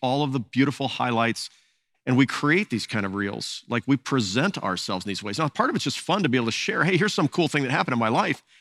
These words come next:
And so it's, it's not that that's a sin to do that, but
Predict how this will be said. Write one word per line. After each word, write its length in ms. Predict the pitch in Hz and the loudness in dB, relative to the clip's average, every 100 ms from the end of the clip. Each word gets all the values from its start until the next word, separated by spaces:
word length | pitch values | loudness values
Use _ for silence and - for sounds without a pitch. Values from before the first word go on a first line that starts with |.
| _ _ - | _ _ -4
And 100 | 135 | 0
so 140 | 156 | 0
it's, 160 | 131 - | 0 -4
it's 140 | 131 | -6
not 160 | 196 - | -4 -4
that 80 | 110 | -2
that's 220 | 135 - | -2 -2
a 20 | |
sin 320 | 90 - 190 | -8 -4 0
to 80 | 120 | 0
do 160 | 95 190 | 0 0
that, 240 | 117 113 | 0 0
but 140 | 113 | -4